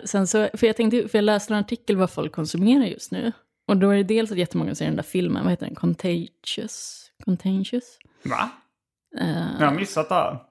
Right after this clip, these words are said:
Speaker 1: Ja, men det är att det handlar ju om någon smitta som sprider sig.
Speaker 2: Jaha, ja,
Speaker 1: Ja.
Speaker 2: ja, men nu har jag för mig att någon
Speaker 1: Ja.
Speaker 2: Ja,
Speaker 1: Och
Speaker 2: okej.
Speaker 1: att de läser Albert Camus Pesten, som handlar om en
Speaker 2: Mm, mm.
Speaker 1: smittspridning i, eh, Algeriet, tror jag det är.
Speaker 2: Och det är inte,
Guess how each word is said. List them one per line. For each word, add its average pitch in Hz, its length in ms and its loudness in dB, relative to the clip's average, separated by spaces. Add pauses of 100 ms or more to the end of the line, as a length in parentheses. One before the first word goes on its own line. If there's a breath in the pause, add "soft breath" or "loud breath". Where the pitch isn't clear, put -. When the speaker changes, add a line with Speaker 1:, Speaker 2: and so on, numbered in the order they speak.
(220)
Speaker 1:
Ja, 208 80 6
men 220 140 6
det 220 160 2
är 208 160 0
att - 260 -8
det 196 140 2
handlar 190 240 2
ju 165 60 0
om 160 60 0
någon - 140 -2
smitta - 560 -2
som 180 160 0
sprider 214 420 0
sig. - 160 -14
Speaker 2:
Jaha, 180 760 -2 (100)
ja, 180 60 4
Speaker 1:
Ja. 165 200 4
Speaker 2:
ja, 120 120 0
men 143 160 0
nu 156 160 2
har 139 320 0
jag 139 260 -2
för 147 120 0
mig 123 120 2
att 120 100 -8
någon 113 320 -2
Speaker 1:
Ja. 185 360 2
Speaker 2:
Ja, 127 120 0
Speaker 1:
Och 117 260 -2
Speaker 2:
okej. 214 100 4
Speaker 1:
att 202 60 2
de 196 140 4
läser 175 440 0
Albert 175 380 -2
Camus 175 400 -2
Pesten, - 640 -4 (380)
som - 160 4
handlar 165 160 6
om 156 60 6
en 147 60 6
Speaker 2:
Mm, 120 120 0
mm. 175 140 0
Speaker 1:
smittspridning 160 560 2 (160)
i, 143 500 -4
eh, 156 140 -4 (280 loud breath)
Algeriet, 185 840 -4 (260)
tror 202 120 -4
jag 202 80 -2
det 226 80 -4
är. 226 60 -4 (640 loud breath)
Speaker 2:
Och 175 80 2
det 151 80 6
är 156 40 4
inte, 143 380 0